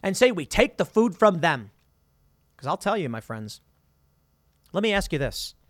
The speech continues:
Do you think a person would starve to death, or do you think they would rob their neighbor for food to prevent themstel-, selves from starving to death.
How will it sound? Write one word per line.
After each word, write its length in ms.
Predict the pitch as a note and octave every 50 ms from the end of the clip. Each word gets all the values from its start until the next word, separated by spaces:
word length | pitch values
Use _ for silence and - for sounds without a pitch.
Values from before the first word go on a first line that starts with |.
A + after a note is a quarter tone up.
| _ _ _ _ _ _ _ _ _ _ _ _ _ _ _ _ _ _ -
Do 200 | A2 A#2 F3+ B3+
you 220 | C4+ C4 D4+ D4+ B3+
think 440 | - - C4+ A#3+ D3+ G#2+ _ - _ _ _ _ _ _ _ _ _ _ _ _ _ _ _ _ _ _ _ _
a 140 | D#3 D3+
person 600 | D3 _ _ - G#3 A#3 A#3 - - C#4 C4+ C4+
would 180 | G3+ D#3 C3+ -
starve 500 | - - - - G3 A3+ B3+ C#4 C#4+ -
to 80 | - C4
death, 540 | F#3 G3 D#3+ D3 D3 D#3 - _ _ _ _ _ _ _ _ _ _ _ _ _ _ _ _
or 160 | - D3+ D3+
do 200 | C3 A2+ B2 F#3+
you 200 | A#3 A#3 B3 C4+
think 460 | B3+ - - B3+ G#3 B2+ - _ - _ _ _ _ _ _ _ _ _ _ _
they 180 | - A#2 D#3 E3+
would 200 | E3+ E3 D#3+ B2
rob 460 | A#2 A2+ B2 C#3+ D#3+ G3 A3 F3+ F3
their 200 | E3 A3+ A3 A3
neighbor 380 | G#3+ G#3+ G#3+ G#3+ - G#3+ G#3+ G3
for 260 | - - G#3+ G#3+ G#3
food 500 | G3 - - C4+ G#3+ D#3 C#3 C3+ B2 B2+ - _
to 100 | - D#3
prevent 440 | C3+ - C#3+ C3+ A#2 D#3+ F#3 - D#3+
themstel-, 540 | E3 D#3 C#3+ - - - F#3+ D#3 A#2 - -
selves 380 | - F3 D#3+ A#2+ G2+ A#2 -
from 160 | - - B2
starving 380 | A#2 - - C3 A2 G#2+ G#2+ G2+
to 80 | - G#2+
death. 320 | A#2 G#2 - _ - _